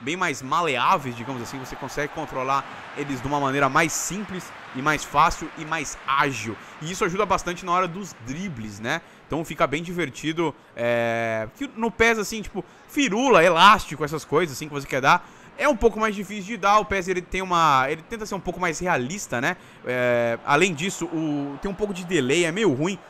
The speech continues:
o sistema de drible do pes nesse quesito. Ah, mas é o drible de corpo que eu tô falando aqui, tá, galera? Aquela, aquela gingada, que nem eu fiz aqui com o Everton Ribeiro, sabe? Aquela, você finge que vai pra um lado e puxa pro outro. Coisa que acontece mais no futebol de verdade, né? Na vida real,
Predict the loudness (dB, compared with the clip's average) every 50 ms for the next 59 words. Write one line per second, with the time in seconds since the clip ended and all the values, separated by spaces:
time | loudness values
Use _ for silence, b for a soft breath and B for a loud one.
0 | B -16 -14 -14 -10 -8 -6 -6 -4 -6 -6 -8 -8 -8 -8 -6 -6 -8 -6 -4
1 | -2 -2 -2 -2 -6 -8 -8 -6 -6 -6 -4 -4 -4 -6 -4 -6 -8 -10 B B
2 | B B B B B -8 -2 0 2 2 2 0 0 2 2 2 2 2 0 -2
3 | -6 -10 -10 -8 -6 -4 -2 -2 -4 -4 -6 -6 -8 -8 -10 -4 0 2 2 2
4 | 2 -2 -4 -4 -4 -4 -2 -2 -4 -4 -6 -4 -2 -2 0 2 2 0 0 0
5 | -2 0 2 2 2 B B B B -6 -2 0 0 0 0 -2 -4 0 4 6
6 | 6 6 6 2 -2 -6 -8 -8 -8 -10 -12 -12 -14 -12 -8 -4 -2 0 -2 -2
7 | -2 -4 -6 -6 -6 -2 0 2 4 4 4 2 0 -2 -2 -2 -2 0 0 0
8 | 0 B B B B -8 -8 -6 -6 -6 -6 -2 0 0 0 0 0 2 4 4
9 | 4 4 2 -2 -4 -4 -4 -4 -4 -4 -2 0 4 4 4 4 2 -2 B B
10 | B B B -4 -2 -2 -2 -4 -6 -4 0 0 2 4 6 6 6 6 6 4
11 | 4 4 4 2 -2 -4 -6 -8 -4 0 0 0 0 2 2 0 0 2 4 4
12 | 4 4 4 0 -4 -4 -4 -4 -4 -2 0 2 2 4 6 6 6 6 4